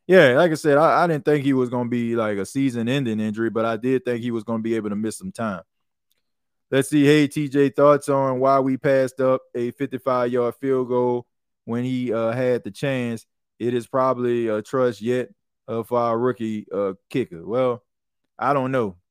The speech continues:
I don't, I don't know. Well, I think you take a chance throwing the ball down the field. I-, if your, your guy don't catch it, you know, two things can happen here. He doesn't catch it. It's a pass interference,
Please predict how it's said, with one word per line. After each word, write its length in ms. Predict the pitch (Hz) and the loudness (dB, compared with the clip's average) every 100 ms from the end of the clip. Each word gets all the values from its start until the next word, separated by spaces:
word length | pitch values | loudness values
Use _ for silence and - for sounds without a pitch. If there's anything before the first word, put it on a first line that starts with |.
| _ _ _ - | _ _ _ -8
I 120 | 113 | -4
don't, 100 | 120 | -4
I 160 | 101 123 | -4 -4
don't 140 | 120 | -4
know. 160 | 120 98 | -4 -2
Well, 160 | 107 | -2
I 180 | 104 120 | 0 -2
think 220 | - 131 | -2 -4
you 100 | 120 | -4
take 220 | 113 127 | -4 -4
a 60 | 113 | -4
chance 320 | 98 131 123 | -6 -4 -4
throwing 240 | - 127 120 | -4 -4 -2
the 80 | |
ball 260 | 110 120 117 | 0 2 2
down 240 | 110 117 | 0 -4
the 60 | 107 | -6
field. 420 | - 127 127 123 - _ _ _ _ _ | -4 0 0 -2 -6 _ _ _ _ _
I-, 40 | 104 | -4
if 420 | 117 117 113 - | -4 -4 -6 -8
your, 480 | 107 127 131 131 - | -4 0 0 0 -2
your 220 | 123 127 | -2 -2
guy 260 | 123 127 | -2 0
don't 220 | 127 120 - | 0 -2 0
catch 240 | 135 127 | 0 0
it, 180 | 127 120 _ - | -6 -10 _ -10
you 120 | 113 | -6
know, 140 | 110 | -4
two 180 | 107 165 | 0 0
things 320 | 165 160 147 | 2 0 -2
can 120 | 139 | -4
happen 320 | 131 139 123 104 | -2 0 -2 -6
here. 140 | 92 | -6
He 100 | 92 | -2
doesn't 340 | 104 143 151 | 2 2 2
catch 280 | 143 139 123 | 2 2 2
it. 80 | 131 - _ _ _ _ | -6 -20 _ _ _ _
It's 80 | - | -20
a 60 | - | -6
pass 340 | 127 131 135 | 0 0 0
interference, 640 | 151 143 131 120 117 - | -2 -4 -4 -4 -6 -12